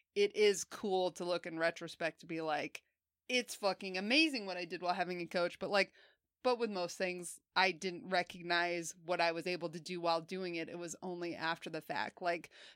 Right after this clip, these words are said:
Pinhoti that year, and I've talked about this after doing Pinhoti the second time,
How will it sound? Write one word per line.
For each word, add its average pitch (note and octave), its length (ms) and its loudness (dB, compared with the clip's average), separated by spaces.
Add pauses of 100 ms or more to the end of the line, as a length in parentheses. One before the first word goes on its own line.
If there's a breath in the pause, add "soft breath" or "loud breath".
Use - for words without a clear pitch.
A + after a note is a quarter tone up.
Pinhoti A#3 440 6
that F#3 200 6
year, F#3 220 4
and F3+ 100 2
I've F3+ 140 4
talked F3+ 240 2
about F3+ 180 2
this F3 160 -2
after F3 260 -2
doing F3 280 -4
Pinhoti F3+ 420 -2
the F3 120 -4
second G3 400 0
time, E3+ 440 -2